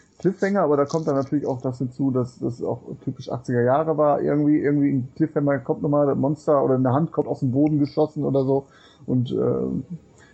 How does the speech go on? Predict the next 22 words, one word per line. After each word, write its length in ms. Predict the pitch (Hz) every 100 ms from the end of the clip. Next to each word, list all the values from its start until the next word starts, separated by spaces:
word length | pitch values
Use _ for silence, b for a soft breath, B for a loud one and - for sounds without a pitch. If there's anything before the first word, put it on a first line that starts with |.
| b -
danach 320 | 127 135 123
kam 200 | 139 147
nichts 200 | 127 135
mehr. 100 | 120
Du 80 | 117
hast 100 | 120
nie 120 | 127
wieder 160 | 127
was 120 | 120 123
von 100 | 127
dem 80 | 117
Film 180 | 120
gehört. 400 | 113 113 127 139 - - - - _ _ _
Kann 120 | - 196
man 80 | 226
auch 100 | 233
mit 140 | 247
leben. 260 | 220 120 101
Finde 120 | 160
ich 60 | 143
in 60 | 156
Ordnung. 360 | - 110 101